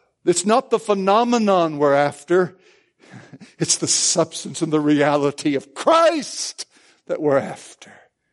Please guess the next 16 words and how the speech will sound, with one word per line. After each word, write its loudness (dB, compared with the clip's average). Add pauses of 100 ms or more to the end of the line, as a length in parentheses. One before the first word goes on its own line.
(360)
Oh, 4
that -14
God 2
would -6
rend 0
the 2
heavens -8
and -10
come -4
down -4 (440)
and -4
shatter 2 (540)
our 2
routine -4
with -12
His -8